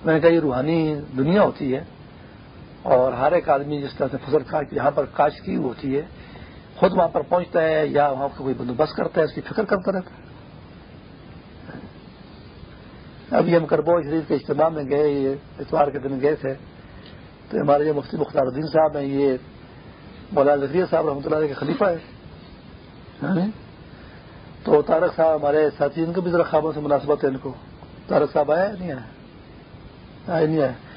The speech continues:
طارق صاحب کہتے ہیں کہ ایک تو میں نے خواب دیکھا کہ مجھ پر ایسی رکت طاری ہو رہی ہے کہ میں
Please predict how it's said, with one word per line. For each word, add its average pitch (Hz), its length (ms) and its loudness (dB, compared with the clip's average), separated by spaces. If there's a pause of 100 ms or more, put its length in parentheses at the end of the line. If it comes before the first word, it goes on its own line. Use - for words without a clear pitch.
(260)
طارق 180 260 4
صاحب 190 180 4
کہتے 196 220 0
ہیں 180 80 -2
کہ 175 60 2
ایک 175 140 2
تو 170 100 0
میں 170 100 -2
نے 170 80 2
خواب 156 340 0
دیکھا 139 380 -2 (920)
کہ - 60 -6
مجھ 165 160 4
پر 160 120 2
ایسی 151 200 0
رکت 151 280 0
طاری 151 260 2
ہو 131 120 2
رہی 131 260 0
ہے 127 80 0
کہ 123 100 -8
میں 123 140 -2